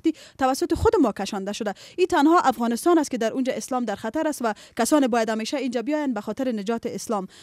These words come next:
اگر واقعاً ما مدافعین اسلام هستیم، امی مولوی صاحب، آیا بهتری برش خوب نبود که می‌آمد و می‌گفت که آیا در اسلام،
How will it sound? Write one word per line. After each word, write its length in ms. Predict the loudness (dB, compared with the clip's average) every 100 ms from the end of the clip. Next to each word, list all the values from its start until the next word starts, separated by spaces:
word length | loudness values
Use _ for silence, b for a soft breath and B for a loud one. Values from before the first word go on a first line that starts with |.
| B B
اگر 220 | -2 0 2
واقعاً 360 | 0 0 0 0 b b
ما 160 | 0 2
مدافعین 560 | 4 2 0 2 2 2
اسلام 360 | -2 -2 0 2
هستیم، 300 | 0 -4 -6 B B
امی 180 | 6 8
مولوی 320 | 8 6 4
صاحب، 200 | 2 0 b b
آیا 200 | 0 0
بهتری 380 | 2 0 2 4
برش 240 | 4 2 -2
خوب 140 | -2
نبود 280 | 0 0 -2
که 100 | 0
می‌آمد 380 | 2 4 2 0
و 60 | 0
می‌گفت 280 | 0 -2
که 60 | -2
آیا 100 | -2
در 200 | 0 -2
اسلام، 520 | -4 -2 2 2 0